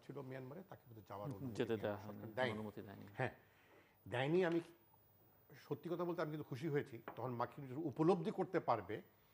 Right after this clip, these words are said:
Speaker 1: যে মিয়ানমার সরকার কি জিনিস লুকাতে চাচ্ছে,
Speaker 2: হুম, হুম।
Speaker 1: যে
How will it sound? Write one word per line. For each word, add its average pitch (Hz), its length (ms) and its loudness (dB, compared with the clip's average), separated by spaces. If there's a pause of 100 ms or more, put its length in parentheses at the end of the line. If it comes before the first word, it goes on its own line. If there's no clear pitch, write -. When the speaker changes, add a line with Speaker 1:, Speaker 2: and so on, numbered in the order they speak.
(260)
Speaker 1:
যে 113 140 0 (200)
মিয়ানমার 123 600 0 (140)
সরকার 139 360 0 (200)
কি 165 200 -2
জিনিস 151 300 -2 (120)
লুকাতে 120 340 0
চাচ্ছে, - 380 -12
Speaker 2:
হুম, 117 100 -10
হুম। 123 360 -10
Speaker 1:
যে 113 160 -6